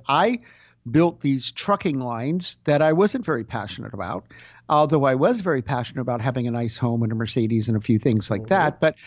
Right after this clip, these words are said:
Speaker 1: I wasn't passionate about what I was doing, and I didn't think it was what I was supposed to be doing. And so ultimately I sold it. I went out on a journey to discover what was my purpose.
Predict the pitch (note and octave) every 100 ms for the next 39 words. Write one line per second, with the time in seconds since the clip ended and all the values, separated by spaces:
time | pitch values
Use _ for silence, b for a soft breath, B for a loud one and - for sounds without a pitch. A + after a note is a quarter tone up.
0 | B - F3+ B3 F#4 - G3+ G3 G3+ F3
1 | E3+ E3+ D#3 F#3 G#3 C#3+ C#3 E3+ E3+ F3
2 | D3+ - D#3 C#3+ C3+ B2+ C#3+ D#3+ - A#2
3 | A2 A2+ G#2+ C3+ E3 B B B B -
4 | D#3 D#3+ D#3 E3 D#3+ F3 F#3 F#3+ E3 C#3+
5 | - F#3 A3+ F#3 C#3 C3 C#3 D3 D3 C#3+
6 | C#3 _ _ - C3+ C3 B2 C3+ C#3+ G#3+
7 | B2 A#2+ - C#3 C3 B2+ C3 - C#3+ C#3
8 | C3 G#2+ A2+ A#2+ A#2 C#3 C3+ D3 D3 F3
9 | G#3+ - -